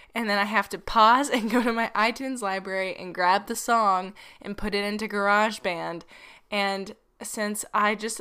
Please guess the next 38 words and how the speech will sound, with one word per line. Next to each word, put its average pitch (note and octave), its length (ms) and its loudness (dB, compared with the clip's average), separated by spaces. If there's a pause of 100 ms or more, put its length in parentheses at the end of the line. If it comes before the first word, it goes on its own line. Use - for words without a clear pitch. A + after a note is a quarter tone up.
I A#3 120 -2
don't C#4+ 160 -2
know D#4 140 -2
why, D4 580 0
<laughs> B3+ 160 -4
I B3 80 -8
just C4+ 240 -10
never G#3 400 -4
feel G#3 240 -4
like G#3+ 180 -6
doing G3 240 -6
it G3 140 -12
before F#3 340 -4
or F3 140 -4
after E3 320 -4
I E3+ 40 -4
record E3+ 360 -6
an D#3+ 80 -14
episode, F#3+ 520 -6 (440)
or, F3 180 -4
like, D#3+ 320 -6 (560)
you G3 140 -4
know, F#3+ 160 -2
during F#3 440 -4
the F#3 120 -4
entire F3+ 720 2
week F#3 360 -2
<laughs> - 40 -10
that A#3 200 4
I B3+ 220 4
have G#3 420 4 (320)
before G3 360 2
I - 20 4
record G#3 380 -2
an A3 80 -8
episode A3+ 540 -6
to, F3 240 -8
um, E3 480 -8